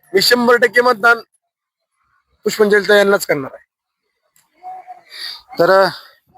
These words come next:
Speaker 2: या ठिकाणी आपण कुर्डवाडी, अ, येथील नगरपालिकेमध्ये सध्या प्रचाराची रणधुमाळी सुरू आहे आणि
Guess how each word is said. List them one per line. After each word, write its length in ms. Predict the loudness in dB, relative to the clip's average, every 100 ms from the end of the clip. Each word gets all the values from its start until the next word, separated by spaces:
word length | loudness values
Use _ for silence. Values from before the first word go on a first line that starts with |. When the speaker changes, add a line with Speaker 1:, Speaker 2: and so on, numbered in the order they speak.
| _
Speaker 2:
या 120 | -2 0
ठिकाणी 360 | 0 -2 2
आपण 280 | 2 2 -2
कुर्डवाडी, 560 | -2 -2 2 2 2 -4 _ _ _ 0
अ, 60 | 2 4 2 0 -6
येथील 360 | -8 -4 -2 0 -2 -2
नगरपालिकेमध्ये 1000 | -2 2 0 2 -2 -2 -4 -4 -2 -4
सध्या 360 | -4 -6 2 0 0 _ -20 -20 _
प्रचाराची 560 | -2 0 0 0 0
रणधुमाळी 600 | 0 0 0 2 2 0 -6 -12
सुरू 280 | -2 2
आहे 280 | 4 2 2
आणि 400 | 0 0 -2 -8